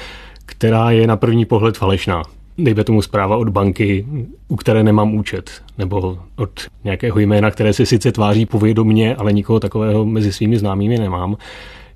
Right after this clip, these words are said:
Jak bych měl zareagovat na takovéhle zprávy? Protože mně se zdá, že jednou zkrátka se ten útočník může trefit i do mě.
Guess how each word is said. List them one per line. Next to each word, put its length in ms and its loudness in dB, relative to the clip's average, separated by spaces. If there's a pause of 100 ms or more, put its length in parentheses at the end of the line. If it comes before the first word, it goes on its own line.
(100)
Jak 120 0
bych 220 -4
měl 220 -2
zareagovat 580 2
na 100 0
takovéhle 580 0
zprávy? 440 -2
Protože 360 -4 (200)
mně 100 -4
se 140 0
zdá, 220 2
že 160 2
jednou 760 2
zkrátka 500 -4
se 120 -2
ten 220 2
útočník 600 -2
může 260 4
trefit 480 -6
i 80 0
do 100 0
mě. 200 -6